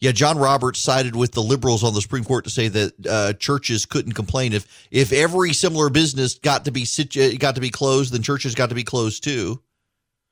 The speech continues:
Even Kavanaugh and Gorsuch wrote dissents opposing that logic. But it is interesting to see a bunch of people on the left who have been saying that,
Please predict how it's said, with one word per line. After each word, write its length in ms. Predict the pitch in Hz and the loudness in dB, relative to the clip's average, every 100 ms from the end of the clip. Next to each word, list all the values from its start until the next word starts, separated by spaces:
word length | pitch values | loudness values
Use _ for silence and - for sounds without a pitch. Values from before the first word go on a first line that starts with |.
| _ _ _ - | _ _ _ -4
Even 640 | 156 165 170 139 117 101 - | -2 0 0 0 -4 -8 -6
Kavanaugh 640 | 147 156 160 143 131 127 - | 0 2 2 2 2 2 0
and 240 | 117 107 | -4 -4
Gorsuch 680 | 95 160 151 - 110 107 - | 0 2 2 -2 -4 -4 -6
wrote 340 | 107 123 117 | -2 0 -2
dissents 680 | 101 101 - 143 117 - - - | -4 -6 -2 -2 -2 -4 -8 -6
opposing 580 | - 135 143 113 104 104 | -2 2 2 0 -4 -4
that 180 | 95 | -4
logic. 600 | 107 131 104 101 101 - - _ _ _ _ _ _ _ _ _ _ _ _ _ _ _ _ | -4 -4 -4 -6 -10 -14 -20 _ _ _ _ _ _ _ _ _ _ _ _ _ _ _ _
But 320 | 135 127 160 - | -2 2 2 0
it 160 | 156 156 | 0 2
is 360 | 165 139 - | 4 2 -2
interesting 640 | 180 190 175 151 - 131 127 | -4 -2 0 0 0 -2 -2
to 80 | |
see 260 | 120 175 156 | -4 -2 0
a 80 | 123 | 0
bunch 320 | 110 139 139 | 2 0 0
of 60 | 127 | -2
people 260 | 147 139 | -2 -2
on 100 | 127 | -2
the 60 | 113 | 0
left 300 | 160 180 - | 0 0 0
who 100 | 143 | -2
have 100 | 117 | 0
been 180 | 127 120 | -2 -2
saying 580 | - 247 170 123 135 | 0 2 2 -2 -4
that, 420 | 120 120 123 123 | -2 2 2 0